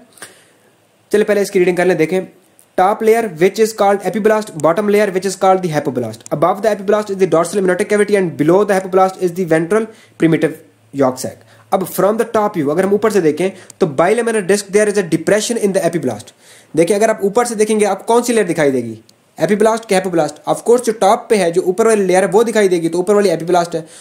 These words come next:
तो आपको ऊपर वाली epiblast लेयर दिखाई देती है। लेकिन epiblast लेयर में एक जगह पे डिप्रेशन होती है। क्या होती है? डिप्रेशन होती है, जहाँ पे एक आपको डिप्रेशन जगह मिलती है।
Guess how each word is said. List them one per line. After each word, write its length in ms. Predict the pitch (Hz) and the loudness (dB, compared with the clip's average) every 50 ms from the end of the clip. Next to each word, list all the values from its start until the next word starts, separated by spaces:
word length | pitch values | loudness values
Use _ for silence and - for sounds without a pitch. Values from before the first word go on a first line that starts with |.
| - - - | -10 -2 2
तो 60 | 185 | 2
आपको 220 | 190 196 196 214 | 2 2 2 -2
ऊपर 240 | 208 220 214 247 240 | 0 0 0 0 2
वाली 220 | 226 226 220 220 | 2 0 -2 -2
epiblast 540 | 185 196 208 208 226 185 196 202 208 202 - | -2 -2 -2 -2 0 0 2 2 2 0 0
लेयर 200 | 185 175 180 175 | 0 2 2 2
दिखाई 240 | 165 147 143 139 127 | 2 0 0 0 -2
देती 240 | 123 110 - - 110 | -2 -4 -8 -10 -10
है। 140 | 104 - - - - - _ - | -10 -12 -14 -20 -20 -16 _ -2
लेकिन 240 | 160 170 170 233 220 - 190 | 0 0 0 0 -2 -2 -4
epiblast 460 | 214 240 247 220 240 240 240 233 214 | -4 -2 0 0 0 0 0 0 0
लेयर 280 | 202 196 214 233 233 | 2 4 4 4 2
में 200 | 214 208 208 208 | 2 2 0 0
एक 280 | 208 - 214 240 247 - | 2 2 2 2 2 0
जगह 200 | - 196 185 - | -2 0 0 0
पे 120 | - 214 220 | 0 0 -2
डिप्रेशन 540 | 175 156 165 165 175 185 202 196 - 165 160 | 0 0 -2 0 0 0 0 0 0 0 0
होती 200 | 139 123 - 123 | 0 -2 -4 -6
है। 60 | 113 | -4
क्या 140 | - 156 165 | -2 -2 -2
होती 200 | 170 165 208 220 | -2 0 -2 -2
है? 240 | 240 247 - - _ _ _ _ _ _ _ _ _ _ _ _ _ _ _ _ _ _ _ - - | -2 -2 -6 -14 _ _ _ _ _ _ _ _ _ _ _ _ _ _ _ _ _ _ _ -8 0
डिप्रेशन 400 | 139 160 165 196 202 208 208 208 | 0 0 2 2 0 2 0 -2
होती 160 | 170 - 165 | -2 -2 -2
है, 60 | 160 156 | 0 0
जहाँ 180 | 170 180 190 185 | 0 0 0 0
पे 80 | 196 | -2
एक 220 | 196 180 185 - - - - | -2 -2 -4 -14 -12 -6 -2
आपको 220 | 170 170 170 185 | -2 0 0 0
डिप्रेशन 420 | 160 165 165 185 196 202 - 208 | 0 0 2 2 0 2 0 -2
जगह 480 | 180 160 151 143 135 131 147 147 160 156 | -2 -4 -8 -10 -6 -4 0 0 0 0
मिलती 300 | 147 135 127 123 123 123 | 0 -2 -4 -4 -6 -6
है। 160 | 120 110 104 | -6 -6 -8